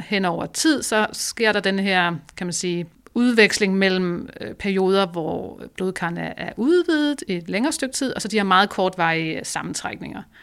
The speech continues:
Og det gør, at det her rum, der omgiver vores arterier, øhm, det ligesom kan, øh, transportere det her hjernevæske, der skal sørge for at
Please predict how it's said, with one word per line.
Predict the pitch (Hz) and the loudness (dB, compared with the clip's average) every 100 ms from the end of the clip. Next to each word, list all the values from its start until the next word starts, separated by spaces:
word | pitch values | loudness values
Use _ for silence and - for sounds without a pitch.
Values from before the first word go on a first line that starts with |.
| - _ | -20 _
Og | - | -10
det | 220 220 | -8 4
gør, | 196 208 226 214 | 6 8 4 0
at | 196 | -2
det | 208 180 | -2 0
her | 196 180 | 0 0
rum, | 170 - 233 262 220 - | -2 0 6 6 4 -2
der | 196 | -2
omgiver | - 240 285 226 202 185 160 - _ _ | 2 4 4 4 4 4 0 -6 _ _
vores | 165 - - - - - | -10 -8 -8 -10 -18 -10
arterier, | 180 - 311 285 233 226 - - - - - - | -6 0 2 4 2 -2 -8 -20 -20 -20 -20 -8
øhm, | - 190 180 180 175 175 - - - - - _ _ _ - _ _ | -2 2 2 2 0 -2 -2 -2 -4 -6 -10 _ _ _ -20 _ _
det | 208 | 2
ligesom | 190 196 208 190 | 2 2 2 0
kan, | - 185 165 160 143 - - | 0 2 4 2 -2 -12 -20
øh, | - 170 170 | -12 -8 -8
transportere | 160 - - 190 - 220 196 180 | -6 -4 -4 -4 2 4 4 2
det | 190 | -2
her | 175 185 | 0 2
hjernevæske, | 175 185 196 240 233 208 190 - 190 175 - - | 2 2 4 4 2 2 2 0 0 -2 -8 -6
der | |
skal | 180 190 | -4 -2
sørge | - 175 180 | 0 0 0
for | 175 | 0
at | 170 - - - | -2 -4 -6 -8